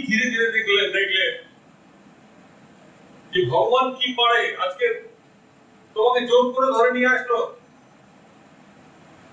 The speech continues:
একজন, তুমি ধীরে ধীরে সন্দেহ নিয়ে, নানা রকমের কৌতূহল নিয়ে তুমি দেখতে আসলে,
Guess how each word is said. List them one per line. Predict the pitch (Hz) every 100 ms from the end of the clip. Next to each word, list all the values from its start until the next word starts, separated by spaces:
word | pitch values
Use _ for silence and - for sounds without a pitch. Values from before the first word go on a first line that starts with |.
| - - - -
একজন, | 190 202 208 214 - - - - - - - - -
তুমি | - 254 262
ধীরে | 202 247
ধীরে | 254 254
সন্দেহ | - 220 226 247 247
নিয়ে, | 247 240
নানা | 233 233 240
রকমের | 240 240 240 233
কৌতূহল | 220 220 220 240 240
নিয়ে | 240 233
তুমি | - 226
দেখতে | 233 233
আসলে, | 247 - 220 220 -